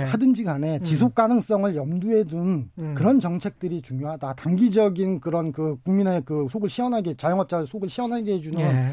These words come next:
Speaker 1: 그런 정책보다는 지속 가능적인 정책이 중요하고요.
Speaker 2: 예.
Speaker 1: 그다음에 아까는 이제 소-, 저기 소비자,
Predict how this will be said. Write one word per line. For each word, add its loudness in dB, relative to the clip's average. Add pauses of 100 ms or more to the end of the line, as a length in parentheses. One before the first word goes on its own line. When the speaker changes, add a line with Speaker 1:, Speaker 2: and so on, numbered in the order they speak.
(220)
Speaker 1:
그런 4
정책보다는 -2
지속 -4
가능적인 -2
정책이 -6
중요하고요. -8 (140)
Speaker 2:
예. 0
Speaker 1:
그다음에 4
아까는 2
이제 -2
소-, -8
저기 -2
소비자, -6